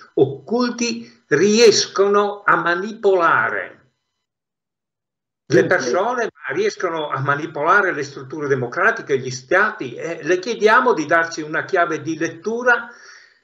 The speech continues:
Speaker 1: che ci possa aiutare ad essere meno schiavi di quelle che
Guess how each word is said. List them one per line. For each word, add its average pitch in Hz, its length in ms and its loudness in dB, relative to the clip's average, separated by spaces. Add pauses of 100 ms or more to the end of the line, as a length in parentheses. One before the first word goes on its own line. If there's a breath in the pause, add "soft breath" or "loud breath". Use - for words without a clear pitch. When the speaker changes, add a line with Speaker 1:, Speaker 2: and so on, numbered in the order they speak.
(140)
Speaker 1:
che 165 480 6
ci 180 140 -4
possa 208 260 4
aiutare 185 600 4
ad 160 100 0
essere 170 440 -2
meno 170 460 -2
schiavi 190 640 0
di 185 140 -8
quelle 165 380 2
che - 180 -6